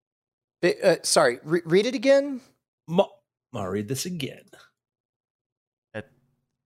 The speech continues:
Speaker 3: it is larger than
Speaker 2: "The
Speaker 3: Mercury,
Speaker 2: new
Speaker 3: but
Speaker 2: planet is smaller than Earth, around three quarters the size to be exact. That makes it larger than Mercury, but somewhat smaller than Mars."
Speaker 1: Uh, may-, may-, maybe I, I just am not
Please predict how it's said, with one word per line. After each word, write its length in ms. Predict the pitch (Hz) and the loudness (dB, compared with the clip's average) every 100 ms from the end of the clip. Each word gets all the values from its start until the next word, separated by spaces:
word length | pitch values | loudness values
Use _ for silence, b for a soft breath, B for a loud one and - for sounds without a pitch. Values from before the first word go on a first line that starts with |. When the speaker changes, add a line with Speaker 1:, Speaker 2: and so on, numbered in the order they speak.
| _ _ _ - | _ _ _ -6
Speaker 3:
it 120 | 107 | -4
is 160 | 107 | -2
larger 360 | 110 117 147 175 | 2 2 2 0
than 140 | 165 | -2
Speaker 2:
"The 60 | 147 | 0
Speaker 3:
Mercury, 400 | 139 120 123 123 | 2 4 4 4
Speaker 2:
new 40 | 120 | 2
Speaker 3:
but 40 | |
Speaker 2:
planet 400 | 170 151 156 - | 0 2 0 -2
is 200 | 123 120 | -2 0
smaller 400 | - 123 123 143 | 0 2 2 2
than 140 | 175 170 | 0 0
Earth, 400 | 123 139 139 - _ _ | 0 0 -4 -14 _ _
around 380 | 104 110 107 107 | -2 0 0 -2
three 320 | - 143 190 | -6 -2 0
quarters 500 | - - 180 180 170 | 0 0 0 0 -4
the 100 | - | -2
size 360 | 151 196 190 151 | -2 0 -2 -2
to 80 | - | -4
be 80 | 101 | -6
exact. 500 | 87 95 90 - - - | -2 -2 -2 -6 -14 -4
That 200 | 110 123 | -2 0
makes 240 | 127 - | -4 -2
it 120 | 135 113 | -4 0
larger 360 | 139 208 214 | 2 2 0
than 140 | 254 254 | -2 2
Mercury, 480 | 262 - 131 123 | 2 2 0 -2
but 260 | 120 135 135 | 0 0 2
somewhat 560 | - - 254 285 156 - | 0 0 0 0 0 0
smaller 460 | - - 180 202 | 0 0 0 2
than 160 | 196 202 | 0 0
Mars." 640 | 214 214 113 - - - _ _ _ _ _ _ _ _ _ _ | 2 2 0 -2 -6 -6 _ _ _ _ _ _ _ _ _ _
Speaker 1:
Uh, 300 | 156 151 143 135 143 | 2 4 4 0 -2
may-, 220 | 160 185 | -2 0
may-, 200 | 156 180 | 0 0
maybe 380 | 165 185 190 185 | 2 2 4 4
I, 200 | 170 156 | 2 0
I 160 | - 143 | 0 0
just 280 | 139 156 156 | 0 -2 -2
am 240 | 135 135 - | -2 -6 -10
not 400 | 135 143 143 - | -4 0 0 -2